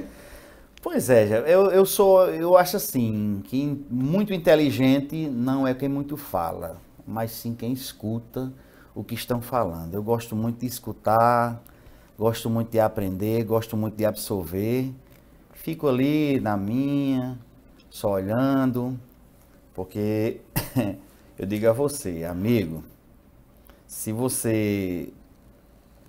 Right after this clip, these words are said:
Speaker 2: não se cuidar, ali eu vou dizer a você, eles, é, há muitos ali, digamos que são as cobras, os sucuris, e considera ali alguns vereadores inferiores,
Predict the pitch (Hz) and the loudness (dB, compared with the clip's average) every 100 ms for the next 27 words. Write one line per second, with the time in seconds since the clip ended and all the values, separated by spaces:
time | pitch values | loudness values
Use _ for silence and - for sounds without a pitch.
0 | - 123 165 - 165 139 104 98 98 104 | -4 -2 0 -4 -2 0 2 4 4 0
1 | 120 - - - - - - - - - | -4 -16 -20 -20 -20 -20 -20 -20 -20 -20
2 | - - 101 107 127 135 127 135 147 156 | -20 -10 -4 -2 0 0 2 2 2 -4
3 | - 85 80 78 - - - 143 165 165 | -8 -8 -8 -12 -18 -8 -2 -2 -2 -4
4 | 101 117 - - 139 147 196 - 139 120 | 0 0 0 2 2 2 -2 0 2 2
5 | 143 107 107 - - - 113 113 123 127 | 2 -2 -8 -16 -16 -6 -2 0 -2 -4
6 | 127 - 127 127 139 - 101 98 98 135 | -6 -4 -2 -2 -4 0 0 0 -4 -4
7 | 139 202 - 180 110 92 - - - - | -4 -6 -2 0 0 -2 -8 -14 -20 -20
8 | _ _ - - - - _ - - 160 | _ _ -20 -20 -20 -20 _ -16 -12 -12
9 | 82 147 - 143 123 123 123 120 123 113 | -8 -8 -6 0 4 4 4 4 6 6
10 | 113 117 117 107 101 92 101 107 104 117 | 6 0 2 4 2 2 -2 -4 -6 -8
11 | 117 123 120 101 101 101 98 90 - | -4 -4 -2 -2 -2 -4 -6 -10 -16